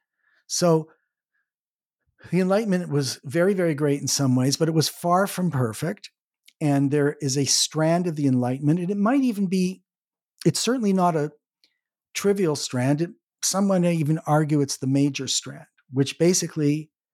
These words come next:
made the following kind of argument, that mankind had been hobbled by traditional beliefs, which were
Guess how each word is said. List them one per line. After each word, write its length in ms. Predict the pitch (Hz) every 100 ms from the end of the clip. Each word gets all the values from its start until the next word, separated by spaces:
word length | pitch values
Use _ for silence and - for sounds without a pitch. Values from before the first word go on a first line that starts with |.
| _ _ _ _ _ _ _ _ _ _ -
made 480 | 143 156 160 143
the 80 | 143
following 480 | - 147 165 180 180
kind 260 | - 151 156
of 100 | 131
argument, 540 | 131 135 156 165 175
that 120 | 156
mankind 680 | 156 160 170 - 156 160 147
had 160 | 135
been 140 | 135 139
hobbled 640 | - 156 135 - - - _ _ _ _ _ _ _ _ -
by 640 | 120 147 139 139 135 139 _ _
traditional 640 | - 160 180 180 165 170 147
beliefs, 640 | 147 131 147 - - - _ _ _ _ _ _ _
which 380 | - 147 - - _
were 460 | 143 143 139 135